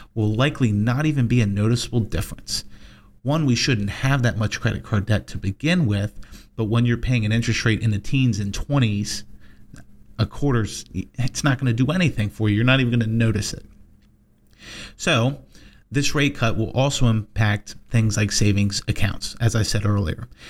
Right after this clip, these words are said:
Interest rates in savings accounts are tied to the Federal Reserve rate. So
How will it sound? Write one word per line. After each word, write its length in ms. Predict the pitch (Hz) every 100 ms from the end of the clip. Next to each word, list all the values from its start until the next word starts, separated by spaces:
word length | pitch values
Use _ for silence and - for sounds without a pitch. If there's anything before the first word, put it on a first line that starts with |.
| -
Interest 380 | - 165 160 -
rates 280 | 135 135 -
in 80 | 120
savings 440 | - 131 123 120
accounts 320 | 110 - 123 117
are 80 |
tied 360 | 113 - 127 143
to 100 | 123
the 120 | 107
Federal 280 | - 107 101
Reserve 420 | 101 101 98 104
rate. 300 | 143 135 - - - _ - - -
So 460 | - 117 104 139